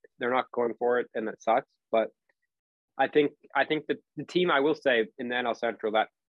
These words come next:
could really surprise people, like, I started to get at, at this, but I think it's the Cubs. I think the Cubs, you know, o-, obviously all three contending teams will take advantage of the easy division, but I think the Cubs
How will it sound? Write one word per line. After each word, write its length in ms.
could 320
really 260
surprise 460
people, 400
like, 140
I 60
started 300
to 60
get 120
at, 180
at 180
this, 240
but 80
I 60
think 200
it's 140
the 60
Cubs. 340
I 60
think 180
the 80
Cubs, 380
you 60
know, 120
o-, 180
obviously 540
all 280
three 180
contending 420
teams 240
will 100
take 200
advantage 340
of 160
the 80
easy 360
division, 440
but 200
I 140
think 260
the 80
Cubs 440